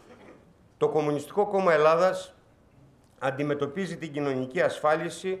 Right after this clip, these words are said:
ως μία από τις μεγαλύτερες κατακτήσεις των εργαζομένων.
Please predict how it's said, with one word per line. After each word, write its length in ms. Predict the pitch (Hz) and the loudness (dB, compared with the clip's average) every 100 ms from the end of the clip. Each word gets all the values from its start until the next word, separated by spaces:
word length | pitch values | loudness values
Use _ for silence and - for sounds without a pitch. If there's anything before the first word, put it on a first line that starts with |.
| - _ _ _ | -10 _ _ _
ως 260 | - 143 147 | -4 -4 -2
μία 500 | 170 190 185 185 - | 0 4 4 2 2
από 260 | 123 139 135 | 0 -2 -6
τις 160 | - | -8
μεγαλύτερες 720 | 139 127 135 160 165 160 156 | -4 0 0 0 -2 -2 -2
κατακτήσεις 640 | - 131 120 - 156 151 - | -4 -4 -4 -6 -12 -14 -4
των 160 | 147 | 0
εργαζομένων. 760 | 139 131 127 127 123 101 87 78 | 0 0 0 0 0 -2 -4 -14